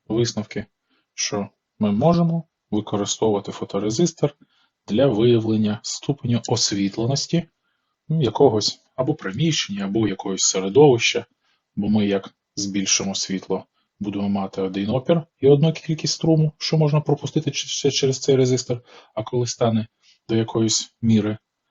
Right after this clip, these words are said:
темніше, то ми матимемо інший опір. І, як вже не один раз я казав, будемо це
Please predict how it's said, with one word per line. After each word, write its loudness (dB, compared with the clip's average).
темніше, 4
то 0
ми 4
матимемо 0
інший -4
опір. 4
І, -2
як -4
вже -6
не -8
один -8
раз -8
я -18
казав, 2
будемо 0
це -2